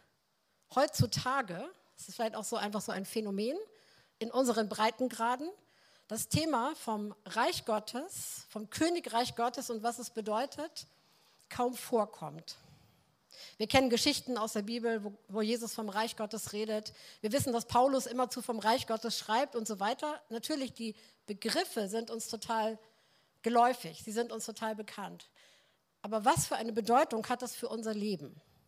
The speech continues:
Wenn das Königreich Gottes das zentrale Thema ist in der Bibel, dann müsste es doch eigentlich auch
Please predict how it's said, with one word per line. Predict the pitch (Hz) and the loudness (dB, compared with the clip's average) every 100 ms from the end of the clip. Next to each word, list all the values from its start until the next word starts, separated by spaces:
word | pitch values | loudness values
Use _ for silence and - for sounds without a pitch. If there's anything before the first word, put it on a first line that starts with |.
| _ _ _ - | _ _ _ -6
Wenn | 220 | -2
das | 226 | 0
Königreich | - 330 311 226 240 - | 2 2 2 2 2 2
Gottes | 214 220 285 392 - - - - - _ _ _ _ _ _ _ - _ - | -2 0 -2 -4 -6 -10 -16 -20 -20 _ _ _ _ _ _ _ -20 _ -2
das | 247 285 - - | 2 4 4 6
zentrale | 269 254 - 254 269 254 | 6 6 2 4 4 0
Thema | - 277 269 185 165 | -4 -2 0 -2 -4
ist | 165 180 - | -6 -10 -8
in | 202 | -6
der | 196 | -4
Bibel, | 185 202 233 370 - _ _ _ _ _ _ _ - | -4 -2 -2 -4 -10 _ _ _ _ _ _ _ -4
dann | 208 226 | 0 2
müsste | 302 - 220 | 2 0 -2
es | 233 | -4
doch | - 190 | -6 -6
eigentlich | 214 247 240 226 - | -2 -2 -2 -6 -4
auch | 202 196 | -2 -4